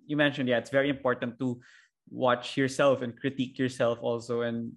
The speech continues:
in order to improve. And so I guess that's why you're also one of the players that have high basketball I Q here, especially here in the Philippines. And ha-, you never know when you'll use it. Like in that game winner, you're not gonna be like,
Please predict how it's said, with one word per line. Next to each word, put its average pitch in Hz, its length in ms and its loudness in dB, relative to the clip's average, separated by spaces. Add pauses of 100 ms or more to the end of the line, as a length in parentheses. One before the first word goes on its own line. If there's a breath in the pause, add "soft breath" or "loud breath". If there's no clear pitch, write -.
in 135 80 -2
order 127 180 4
to 135 140 -2
improve. 123 440 -4
And 120 80 -2
so 131 120 0
I 143 80 6
guess 147 200 6
that's 139 180 -4
why 135 140 6
you're 135 180 4
also 127 260 0
one 123 220 0
of 127 120 -8
the 120 120 -4
players 120 400 -2
that 123 100 2
have 117 180 0
high 120 220 2
basketball 117 500 -2
I 117 200 0
Q 117 340 -6
here, 120 260 -2 (280)
especially 175 260 0
here 156 140 4
in 147 80 4
the 135 60 4
Philippines. 127 580 0
And 117 180 -4 (460 soft breath)
ha-, - 280 0
you 151 220 2
never 165 240 6
know 156 120 4
when 143 180 4
you'll 139 160 2
use 135 240 2
it. 113 120 -4
Like 117 140 -2 (260)
in 143 60 2
that 135 160 -2
game 143 220 4
winner, 143 200 2
you're 131 140 0
not 131 220 0
gonna 131 180 -2
be 127 160 -4
like, 123 160 -2